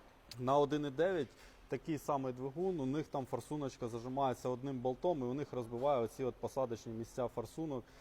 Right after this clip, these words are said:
і потім, коротше, надо відновлювати Г Б Ц. Значить, ш-, яка у нас тут проблема? Поміняли Г Р М на, на цьому автомобілі, десь півтори тисячі клієнт проїхав. І що зробилося? Обірвало ремішок Г Р М.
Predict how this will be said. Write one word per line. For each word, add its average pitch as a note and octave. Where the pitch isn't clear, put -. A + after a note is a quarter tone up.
і A#2+
потім, D3
коротше, A#2+
надо B2
відновлювати A#2
Г G#2+
Б A2
Ц. G2+
Значить, B2+
ш-, -
яка F#3
у E3+
нас D#3
тут D3+
проблема? B2+
Поміняли D#3
Г C#3+
Р D3
М C#3+
на, C3+
на C3
цьому C#3+
автомобілі, C#3
десь B2+
півтори C3
тисячі B2
клієнт C3
проїхав. D3+
І C#3
що D#3
зробилося? C#3+
Обірвало C3
ремішок B2
Г A#2
Р A#2
М. G2+